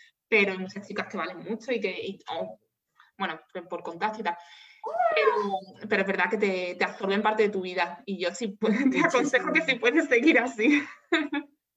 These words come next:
Speaker 2: Claro, yo digo, mientras pueda, realmente, si tuviese otro trabajo que me dedicara siempre a dar charlas, pues, am, sí que lo necesitaría, claro. Pero yo digo, mientras no lo necesite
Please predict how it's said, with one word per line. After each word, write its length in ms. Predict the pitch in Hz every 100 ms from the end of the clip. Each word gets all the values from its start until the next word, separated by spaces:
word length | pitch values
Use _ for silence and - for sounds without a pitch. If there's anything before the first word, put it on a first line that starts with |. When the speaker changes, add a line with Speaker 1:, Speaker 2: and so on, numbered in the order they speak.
| -
Speaker 2:
Claro, 260 | 226 233
yo 120 | 226 240
digo, 200 | 247 240
mientras 360 | 220 208 202
pueda, 300 | - 220 277
realmente, 360 | 294 254 247 269
si 140 | 277
tuviese 300 | 226 214 233
otro 120 | 254
trabajo 300 | 214 254 233
que 80 | 233
me 100 | 233
dedicara 440 | 220 220 220 220 220
siempre 420 | - 214 214 208
a 60 |
dar 180 | 208 208
charlas, 600 | 208 214 208 208 208 214 _ _ _ _
pues, 140 | 202
am, 340 | 196 190 185 - _ _
sí 180 | - 202
que 80 |
lo 80 | 214
necesitaría, 640 | 214 180 180 175 165 190 190
claro. 320 | 185 196 185 - _ _
Pero 140 | 190
yo 40 | 190
digo, 120 | 196
mientras 300 | 202 190 185
no 160 | 185 196
lo 80 | 233
necesite 720 | 247 214 190 190 247 339